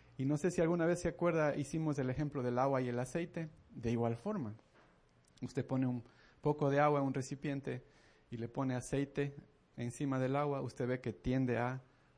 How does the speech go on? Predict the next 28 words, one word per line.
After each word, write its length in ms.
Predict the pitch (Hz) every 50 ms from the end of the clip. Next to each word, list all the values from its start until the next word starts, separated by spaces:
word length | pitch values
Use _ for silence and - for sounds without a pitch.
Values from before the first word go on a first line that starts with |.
| _
a 80 | - 107
separarse. 560 | - - 117 - 131 131 139 135 127 - 120
Nunca 440 | 110 120 139 156 170 - 160 143 127
el 120 | 120 120
agua 240 | 123 131 127 127 123
y 40 | 120
el 100 | 113 113
aceite 600 | 113 113 - - 123 123 - - 123 120 123 - - - _ - - - _ _ -
van 220 | - 117 117 113
a 60 | 107
juntarse. 640 | 104 - 123 123 123 156 147 139 127 - 107 101 107 - _ _ _ - - - - - - _ _ _ -
Entonces, 440 | 139 127 - 143 143 143 151 143 -
esta 320 | - 196 233 233 - 202 190
es 80 | 175
la 100 | 180 147
batalla 640 | 135 135 139 139 - 170 165 156 143 131 127 131 135 - - - - _ _ _ _ - - -
que 380 | - 139 127 123 123 123 123 123
vamos 420 | 139 147 156 151 143 135 - -
a, 160 | - 127 127 -
a 100 | - 123
hablar 280 | 123 123 143 143 139 135
hoy 100 | 135 131
día 340 | 139 147 147 143 139 135 135 - - - - -
y 120 | 127 117
cómo, 560 | - - - 156 160 160 151 147 147 143 147 - - - - - _ -
eh, 240 | 139 123 117 117 117
podemos 400 | - 131 135 151 151 151 139 135
tener 460 | - 143 135 139 143 147 143 - -